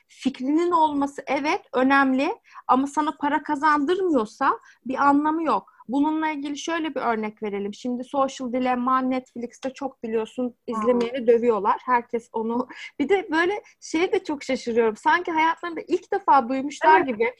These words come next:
Speaker 2: Ve bunu
Speaker 1: İşte
Speaker 2: yazan
Speaker 1: eğer
Speaker 2: reklamcı arkadaşlarım var benim. Yani pardon da senin şu anda çalıştığın X iletişim şirketinin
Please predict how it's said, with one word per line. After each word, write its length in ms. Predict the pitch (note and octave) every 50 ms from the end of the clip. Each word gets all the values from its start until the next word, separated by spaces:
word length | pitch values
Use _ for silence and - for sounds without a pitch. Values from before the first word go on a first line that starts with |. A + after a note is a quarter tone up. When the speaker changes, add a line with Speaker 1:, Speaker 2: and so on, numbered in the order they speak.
| _ - -
Speaker 2:
Ve 140 | B3+ C4+ B3+
bunu 140 | D4+ D#4+ F4
Speaker 1:
İşte 200 | F#4+ G4+ F#4+ F4+
Speaker 2:
yazan 300 | E4 F4+ F#4+ G4+ G4 C#4
Speaker 1:
eğer 60 | A#3+
Speaker 2:
reklamcı 500 | B3+ - _ D4+ D4+ D4+ D#4 D#4+ E4+ F#4+
arkadaşlarım 840 | D#4+ C#4+ C#4+ C#4+ E4 C#4+ D4+ C#4+ D4 - - - D#4+ D#4+ F4 G4 G4 D#4
var 260 | B3 A3 G3+ F#3 F#3+
benim. 420 | G3 G3 F#3+ F3+ F3 F3+ G3 G#3
Yani 360 | G#3 A3+ A#3 B3 B3+ C4 B3+ A#3 - - - B3
pardon 500 | B3+ B3+ C4 C4+ C4+ D#4+ F4 F#4+ G4 F#4+
da 100 | C#4+ C4 B3+ -
senin 340 | C#4+ C#4+ C#4+ D4 D4 C#4+ - - _ -
şu 120 | - C#4
anda 220 | C#4 C#4 C#4 C#4 D4
çalıştığın 520 | - D4 C#4 C4+ - - - C4+ C4+ - - _
X 200 | D4 C#4 - - - - _
iletişim 480 | C4 A#3+ C4+ C4+ - - - D4 C#4+
şirketinin 800 | C#4 - - C#4 B3+ _ - C#4 C4+ - C#4+ C4+ C#4 C#4 C#4 -